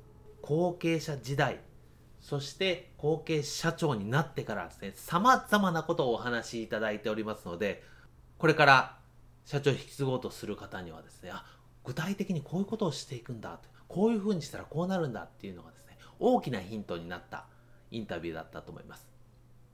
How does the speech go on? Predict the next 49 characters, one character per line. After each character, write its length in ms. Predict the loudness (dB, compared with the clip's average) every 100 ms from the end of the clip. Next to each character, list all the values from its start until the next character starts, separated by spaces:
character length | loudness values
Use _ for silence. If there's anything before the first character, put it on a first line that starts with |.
| -20 -20 -20 -20 -20 -20 -20 -20 -20 -20 -20 -20 -20 -20 -20 0
た 120 | 2
く 80 | 4
さ 180 | 6 6
ん 80 | 6
の 360 | 4 2 -2 -16 -20 -20 -2
ポ 120 | 2
イ 60 | 4
ン 40 |
ト 120 | 6 8
が 100 | 8
あ 60 |
る 80 | 6
ん 40 |
で 80 | 0
す 120 | -6
け 100 | -4
ど、 360 | 0 2 2 -2
い 60 | -6
つ 100 | 2
も 140 | 6
通 160 | 6 6
り 160 | 2 -6
解 220 | -4 -2
説 260 | -2 -6 -4
は 220 | -4 -6 -10
三 140 | -10
つ 160 | -6 -4
に 100 | -2
絞 200 | -4 -8
っ 100 | -10
て 240 | -12 -14 -14
お 80 | -12
話 240 | -12 -12
し 40 | -14
し 40 |
た 100 | -14
い 60 | -8
と 120 | -6
思 100 | -6
い 40 |
ま 120 | -10 -16
す。 120 | -20 -20 -20 -20 -20 -20 -20 -20 -20 -20 -20 -20 -20 -20 0
一 200 | 4 4
つ 140 | 8
目 80 | 6
は 80 | 6
で 100 | 2
す 120 | -4
ね、 340 | -4 -4 -10